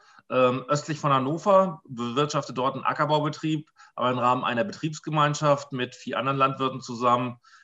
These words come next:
insgesamt etwas über sechshundert Hektar, die wir gemeinsam bewirtschaften. Hab nebenbei noch mit meiner Frau zusammen eine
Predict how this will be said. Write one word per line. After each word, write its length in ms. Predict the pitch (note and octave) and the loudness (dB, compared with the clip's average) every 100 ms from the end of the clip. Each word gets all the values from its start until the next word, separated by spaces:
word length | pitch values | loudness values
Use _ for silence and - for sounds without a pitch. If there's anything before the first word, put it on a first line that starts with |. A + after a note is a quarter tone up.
| - | -16
insgesamt 500 | - A#2 A#2 G#2+ A2 | -14 -6 -2 -2 -2
etwas 220 | - G#2+ | -6 -6
über 180 | G2+ G2 | -4 -6
sechshundert 400 | G2 - F#3 D3 | -6 -6 -6 -6
Hektar, 480 | A#2+ C3+ B2+ B2+ - _ - | -4 0 0 -2 -12 _ -8
die 60 | |
wir 120 | A2 G#2+ | -4 -4
gemeinsam 360 | G#2 G#2+ A2+ | -2 -4 -4
bewirtschaften. 680 | G2+ G#2 - A2+ - A2+ - _ _ | -4 -6 -4 -6 -6 -10 -10 _ _
Hab 260 | A2 A2+ - | -6 -6 -6
nebenbei 500 | G#2 C3+ C3+ B2 B2+ | -4 -2 2 2 2
noch 240 | B2+ A#2+ | 0 -2
mit 160 | A#2 G#2 | -4 -6
meiner 360 | G2+ G2+ G#2 | -2 -2 -2
Frau 260 | G#2 - A2 | -4 -4 -6
zusammen 640 | A2 A2+ G#2+ G#2 G#2 G2 | -4 -6 -4 -2 -2 -4
eine 280 | F#2+ F#2 F2 | -4 -4 -6